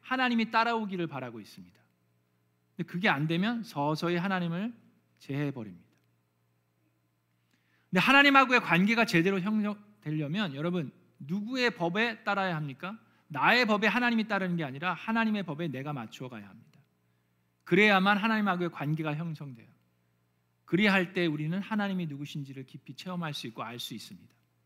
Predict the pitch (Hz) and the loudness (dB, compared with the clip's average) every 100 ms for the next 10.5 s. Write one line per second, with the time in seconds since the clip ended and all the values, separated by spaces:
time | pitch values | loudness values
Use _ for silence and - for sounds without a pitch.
0 | _ _ _ _ _ _ _ _ - 135 | _ _ _ _ _ _ _ _ -6 -2
1 | 165 254 - - _ _ _ _ _ _ | 0 -2 -6 -20 _ _ _ _ _ _
2 | _ _ _ _ _ _ _ _ _ _ | _ _ _ _ _ _ _ _ _ _
3 | 156 - 190 196 175 180 156 113 - 139 | -6 0 2 2 2 0 0 -6 -4 0
4 | 175 196 190 185 170 160 175 247 254 _ | 2 2 2 0 0 -2 -4 -4 -8 _
5 | _ _ _ _ _ _ _ _ - 170 | _ _ _ _ _ _ _ _ -2 0
6 | 190 208 202 208 165 143 247 233 240 196 | 2 2 2 0 0 0 2 4 4 4
7 | 170 175 147 - _ _ _ _ _ _ | 2 0 -4 -8 _ _ _ _ _ _
8 | _ _ _ _ _ _ _ _ 135 170 | _ _ _ _ _ _ _ _ 4 6
9 | - 277 - 262 254 247 240 226 180 180 | 8 6 6 4 6 4 4 4 4 2
10 | 233 226 202 254 277 | 4 6 6 4 -2